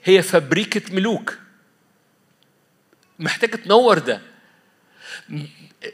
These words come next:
"بقيت أراضي كثيرة للامتلاك"، رب قال كده ليشوع. يعني إيه؟ يعني في أراضي للامتلاك. اوعى مع المشاوير، مع الأيام، مع أسبوع ورا مؤتمر ورا أسبوع ورا مؤتمر،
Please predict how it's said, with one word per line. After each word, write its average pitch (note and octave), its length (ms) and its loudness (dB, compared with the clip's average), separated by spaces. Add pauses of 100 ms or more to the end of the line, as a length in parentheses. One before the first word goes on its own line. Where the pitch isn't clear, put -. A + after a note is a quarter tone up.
(1120)
"بقيت G#3+ 580 4
أراضي B3 260 8
كثيرة A3+ 420 0
للامتلاك"، F#3+ 1040 -2
رب E3 240 2
قال F3 200 0
كده D#3+ 200 -4
ليشوع. D3 460 -4 (720)
يعني C3 260 -2
إيه؟ D3 260 -4
يعني C#3 200 0
في D4 200 -6 (100)
أراضي G#3 320 4
للامتلاك. F#3+ 720 -2
اوعى A#3 560 0 (300)
مع F#3 360 2
المشاوير، F3 840 0
مع F3 280 0
الأيام، F3 680 0
مع D3 240 -2
أسبوع F3 420 -2
ورا D#3+ 220 0
مؤتمر E3+ 480 -4
ورا E3 260 -2
أسبوع D3+ 380 -4
ورا D#3+ 200 2
مؤتمر، D#3 500 -4